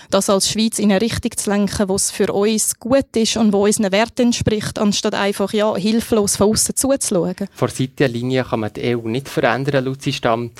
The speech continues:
Speaker 2: Ihr wollt aber gar nicht rein oder auch nicht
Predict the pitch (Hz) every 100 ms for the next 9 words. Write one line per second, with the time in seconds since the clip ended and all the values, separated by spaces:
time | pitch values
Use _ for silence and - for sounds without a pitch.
0 | - _ - 127 113 - 107 104 113 127
1 | 135 - - _ - _ 131 135 139 156
2 | 127 120 123 123 135 _ 131 113 92 -
3 | 135 127 -